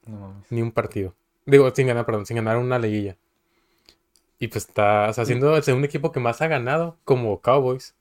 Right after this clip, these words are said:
Speaker 2: no han llegado a una final en años.
Speaker 1: Wow.
Speaker 2: En muchos años.
Speaker 1: Pues sí, son los Cowboys de,
Speaker 2: De ahí.
Speaker 1: de la, de la liguilla, de la Liga Mexicana.
Speaker 2: Ujú.
Speaker 1: Y los Cowboys son las Chivas del, del N F L.
Speaker 2: <laughs> Tal cual. Volviendo un poco con el repaso de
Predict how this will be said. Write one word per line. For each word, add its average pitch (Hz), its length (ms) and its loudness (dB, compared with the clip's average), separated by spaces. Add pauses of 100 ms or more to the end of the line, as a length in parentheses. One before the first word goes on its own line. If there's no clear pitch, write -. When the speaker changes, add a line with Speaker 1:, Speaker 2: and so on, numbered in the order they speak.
(560)
Speaker 2:
no 123 120 2
han 120 60 2
llegado 123 160 0
a - 20 -2
una 127 120 -2
final 113 380 -6
en 107 180 -4
años. 117 400 -8 (140)
Speaker 1:
Wow. 87 420 -12
Speaker 2:
En 123 100 -6
muchos 110 280 -6
años. 120 300 -10
Speaker 1:
Pues 139 140 -6
sí, 156 100 -8
son 170 140 -8
los 165 140 -10
Cowboys 151 420 -4
de, 120 460 -10
Speaker 2:
De 120 120 0
ahí. 113 220 -2 (100)
Speaker 1:
de 127 360 -10
la, 127 160 -8
de 120 180 -10
la 123 160 -10
liguilla, 131 560 -8
de 139 120 -8
la 135 100 -4
Liga 135 160 -4
Mexicana. 139 520 -12 (200)
Speaker 2:
Ujú. 123 160 -6
Speaker 1:
Y 135 80 -6
los 127 220 -8
Cowboys 123 300 -6
son 123 100 -14
las 120 160 -12
Chivas 120 280 -10
del, 120 380 -8
del 123 140 -12
N 120 140 -12
F 110 160 -14
L. 123 120 -10
Speaker 2:
<laughs> - 960 -16
Tal 107 240 -2
cual. 110 240 -4 (1080)
Volviendo 127 320 2
un 160 120 0
poco 151 220 6
con 147 180 4
el 117 160 4
repaso 107 480 4
de 110 320 6